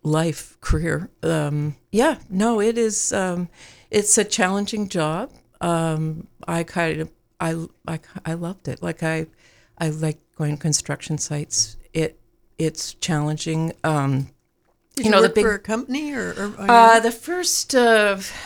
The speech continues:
Speaker 1: maybe first fifteen years, I worked for medium-sized firms. They were quite good firms. Um,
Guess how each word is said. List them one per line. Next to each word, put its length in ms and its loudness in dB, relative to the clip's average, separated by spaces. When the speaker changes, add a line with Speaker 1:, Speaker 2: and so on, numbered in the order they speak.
Speaker 1:
maybe 300 -2
first 320 -4
fifteen 440 -8
years, 280 -4
I 100 -4
worked 240 -8
for 340 -10
medium-sized 920 -4
firms. 380 -8
They 80 -8
were 80 -8
quite 300 -8
good 180 -6
firms. 680 -8
Um, 380 -2